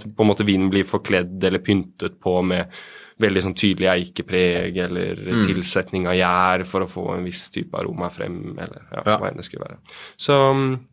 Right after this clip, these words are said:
Speaker 1: liten kvalitetsprodusent, rett og
Speaker 2: Ja.
Speaker 1: slett, helt sør i Macau, som jeg synes både representerer regionen som fullt, men også Saint-Verin som, eh, som område.
Speaker 2: Jeg merker at det er en ganske intens vin,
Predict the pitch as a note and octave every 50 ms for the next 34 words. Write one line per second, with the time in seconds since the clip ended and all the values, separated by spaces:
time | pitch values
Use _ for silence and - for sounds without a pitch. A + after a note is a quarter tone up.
0 | _ _ - C#3+ D3+ C#3+ D3+ B2+ B2 B2 B2 B2 B2 A#2 - C3 B2 A#2+ - A2
1 | - - - - - - - G2+ F#2 F#2 F2+ - F#2 F#2 F#2 - G2+ F#2+ A2+ A2+
2 | F#2+ G2 G2+ - A2+ G#2+ G2 - - - - - F#2+ F2+ F2 F#2 F#2 F#2 F#2 -
3 | F#2 F#2 F2+ - - G2+ F#2+ - - F#2+ - - - - - - - - A#2 A2
4 | A2 A2 G#2+ A2+ A#2+ A#2 A2 B2 A2 G#2+ A2 A2 A2 G#2+ A2 G#2+ A2 A2 A2 A2+
5 | A2 G#2 G2+ G2+ G#2 G#2 G#2 G#2 G#2+ G#2+ - - A2 G#2 G2+ G2+ G#2 D#3 F#3+ F#3+
6 | - D#3 C3+ A#2+ A2 A2 - A2 G#2 A2 G#2 G#2 G2+ G2 F#2 F2+ F2+ F2+ - -
7 | G2 F2+ F#2 F2+ F2 F#2 - - - - _ _ _ _ _ - - - G#2 F#2+
8 | F#2 G#2 G2+ F2+ - - - - - _ _ _ _ _ _ _ _ _ _ _
9 | _ - _ - - F3+ F#3 C3 G2+ A2+ C#3 F#3+ - C3+ G2 G#2 A2+ A2 G#2+ -
10 | - G2+ F#2 - G#2 F#2 F#2 - - B2+ D3 D3+